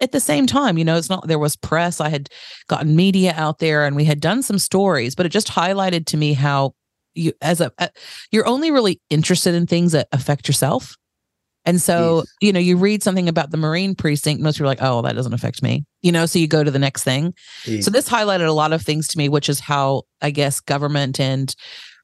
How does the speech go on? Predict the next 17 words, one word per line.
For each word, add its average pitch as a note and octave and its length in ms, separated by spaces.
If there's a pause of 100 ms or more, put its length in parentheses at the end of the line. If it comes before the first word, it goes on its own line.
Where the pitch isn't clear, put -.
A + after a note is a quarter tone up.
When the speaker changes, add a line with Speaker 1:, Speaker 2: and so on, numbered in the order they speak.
(200)
Speaker 1:
the C#3+ 140
public E3 560
should F3 160
be E3 80
working C#3+ 320
better C#3 240
together, D3+ 380
because D3 360
actually D#3 580
it, - 140 (680)
what G#3 180
happens G3 400
is D#3+ 140
you D#3+ 100
raise F3 400
a E3 60
story, C3 640